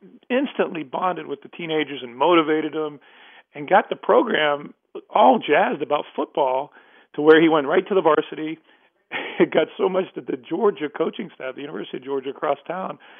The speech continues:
began to hear about this college kid as a coach, a football coach at the local high school. And so Mark Richt at the time, two thousand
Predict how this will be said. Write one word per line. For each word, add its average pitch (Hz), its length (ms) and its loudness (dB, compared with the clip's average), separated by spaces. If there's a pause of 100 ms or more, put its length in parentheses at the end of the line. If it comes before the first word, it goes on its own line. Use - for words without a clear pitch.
(260)
began 160 280 4
to 143 80 2
hear 170 200 2
about 139 280 -6
this 147 120 -10 (800)
college 185 400 4 (100)
kid 143 200 2
as 139 120 -2
a 131 60 -10
coach, - 360 -4 (100)
a - 40 -14 (100)
football - 300 -6
coach 143 320 -8
at 135 80 -12
the 131 80 -12
local 147 280 -6
high 190 280 -6
school. 131 320 -6 (680)
And 156 160 -6
so 160 80 4
Mark 180 280 6
Richt 202 240 6
at - 100 2
the 160 80 -2
time, 139 480 -6 (460)
two 180 100 -2
thousand 156 360 0